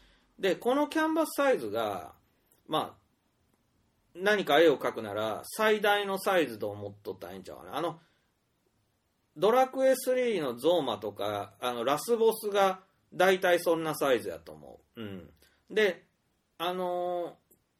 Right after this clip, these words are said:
ちょっと大きめのモンスターぐらいが六十四かけ六十四サイズぐらいやと思うね。で、あの、別にさ、なんか、ドット絵でかけりゃ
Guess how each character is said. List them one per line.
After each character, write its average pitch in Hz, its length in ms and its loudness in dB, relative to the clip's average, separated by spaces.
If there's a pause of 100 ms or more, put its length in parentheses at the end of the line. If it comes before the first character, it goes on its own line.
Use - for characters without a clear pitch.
ち 320 100 0
ょ 339 60 4
っ 339 100 -14
と 190 220 4
大 208 160 6
き 220 100 -2
め 220 140 -2
の 208 120 0
モ 196 240 -2
ン 220 120 -4
ス - 100 -10
タ 220 140 2
ー 214 80 2
ぐ 220 80 4
ら 196 160 4
い 143 60 2
が 147 240 2
六 156 380 -2
十 202 280 0
四 214 240 0
か 143 140 -2
け 117 140 -4
六 127 300 -2
十 156 200 0
四 160 280 0
サ 170 220 0
イ 156 100 2
ズ 147 100 -8
ぐ 165 140 -4
ら 156 140 2
い - 20 -2
や 90 80 -6
と - 160 -18
思 76 260 -18
う - 20 -20
ね。 107 200 -16 (400)
で、 190 340 0 (920)
あ 170 120 -6
の、 185 320 -4 (760)
別 190 380 0
に 330 160 -2
さ、 269 240 0
な 143 140 -2
ん 160 80 -8
か、 98 240 -10 (600)
ド 143 180 0
ッ 147 60 -10 (100)
ト 262 140 4
絵 240 100 8
で 190 140 0
か 302 180 0
け 285 160 -2
り 202 100 2
ゃ 180 420 0